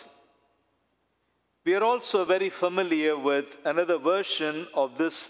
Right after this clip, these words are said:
teaching about prayer, as Ma-, Matthew tells us. In the Sermon on the Mount, he would say, "Ask and you will receive. Seek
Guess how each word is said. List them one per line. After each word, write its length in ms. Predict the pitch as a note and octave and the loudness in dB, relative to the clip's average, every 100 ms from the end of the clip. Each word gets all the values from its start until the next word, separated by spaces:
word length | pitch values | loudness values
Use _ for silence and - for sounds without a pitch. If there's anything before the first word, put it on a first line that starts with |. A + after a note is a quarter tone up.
| - - | -10 -8
teaching 480 | G#3+ G3+ - A#2 D#2 - - _ C#3 | -8 -4 -4 -4 -10 -20 -20 _ -6
about 380 | B2+ D3 C#3+ | 0 -2 -2
prayer, 560 | - E3+ F3 C3+ B2+ D#3 - - - _ _ _ | -4 0 2 2 0 -4 -12 -20 -20 _ _ _
as 600 | C#3 C#3+ D3+ D3+ C3+ C#3 - | 0 2 2 0 -2 -10 -10
Ma-, 380 | D3+ D3 E3 - D#3 | -2 0 2 -2 0
Matthew 460 | E3+ G#3+ - F3 | 0 0 -2 -4
tells 440 | D#3+ E3 D#3+ D#3 C#3 | 0 0 0 0 0
us. 460 | A2 F#2 - - - _ _ _ _ _ _ _ _ _ _ _ _ _ _ _ _ _ _ _ _ _ | 0 -4 -12 -16 -20 _ _ _ _ _ _ _ _ _ _ _ _ _ _ _ _ _ _ _ _ _
In 80 | C3 | -6
the 140 | C3+ - | -4 0
Sermon 260 | F3+ E3+ | 0 2
on 80 | D#3 | 2
the 100 | C#3+ | 0
Mount, 360 | C#3 C#3+ D#3+ D#3 | 2 0 0 -4
he 120 | C#3 | -4
would 240 | C#3 C3+ - | -4 -4 -2
say, 180 | F3 D3 A#2 - - | 0 0 -2 -8 -2
"Ask 580 | G3 F#3+ - - - - - | 0 0 -2 -8 -8 -14 -6
and 160 | D3 | -4
you 140 | D#3 D#3+ | -2 0
will 160 | D#3+ D#3 | 0 -2
receive. 580 | D#3 - G3 E3 A2 - - _ _ _ _ _ _ _ _ _ _ | -4 -2 0 0 -2 -12 -20 _ _ _ _ _ _ _ _ _ _
Seek 600 | - A#3 G#3 A#2+ - | -4 0 -2 -4 -10